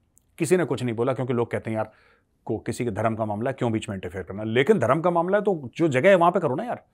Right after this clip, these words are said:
बीच सड़क पे थोड़ा ना करोगे या बीच एयरपोर्ट के बीच में थोड़ा ना करोगे। बीस ने कर दिया, अगली बार पचास करेंगे, फिर पाँच सौ करेंगे, then the airport is gone, then the airport is gone।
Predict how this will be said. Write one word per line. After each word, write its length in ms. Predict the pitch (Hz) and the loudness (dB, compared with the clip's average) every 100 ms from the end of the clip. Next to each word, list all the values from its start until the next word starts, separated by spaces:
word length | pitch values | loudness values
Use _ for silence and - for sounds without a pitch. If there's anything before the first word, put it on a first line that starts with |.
| _ _ _ _ | _ _ _ _
बीच 200 | 101 143 | -4 0
सड़क 120 | 170 160 | 0 0
पे 120 | - | -2
थोड़ा 120 | 147 | -4
ना 80 | 208 | -4
करोगे 260 | 170 139 127 | -4 -4 -4
या 80 | |
बीच 220 | 101 151 - | -2 -2 2
एयरपोर्ट 280 | 139 139 190 | 2 4 0
के 60 | 180 | 0
बीच 160 | 160 | -2
में 80 | 170 | -6
थोड़ा 80 | 156 | -8
ना 80 | 180 | -8
करोगे। 260 | 127 95 98 _ _ _ _ - | -8 -10 -14 _ _ _ _ -8
बीस 260 | 120 165 139 | -2 -2 -2
ने 60 | |
कर 140 | 107 98 | -4 -4
दिया, 140 | 127 | -2
अगली 200 | 156 180 | 0 4
बार 120 | 208 | 6
पचास 340 | 196 135 143 123 | 6 4 4 2
करेंगे, 280 | 113 117 127 | -2 -4 -4
फिर 120 | 208 - - | -4 -6 0
पाँच 180 | 180 - | 2 2
सौ 80 | 139 | 0
करेंगे, 280 | 101 90 85 _ _ _ _ _ _ _ _ _ _ | -2 -10 -16 _ _ _ _ _ _ _ _ _ _
then 200 | 120 170 | 0 6
the 100 | 196 | 8
airport 280 | 165 160 139 | 8 6 2
is 80 | 117 | 0
gone, 160 | 90 85 _ _ _ _ _ _ _ _ _ _ _ _ _ _ _ _ _ | -8 -14 _ _ _ _ _ _ _ _ _ _ _ _ _ _ _ _ _
then 200 | 135 190 | 0 2
the 80 | 185 | 4
airport 300 | 131 107 104 | 2 0 -6
is 100 | 90 | -8
gone। 140 | 92 | -16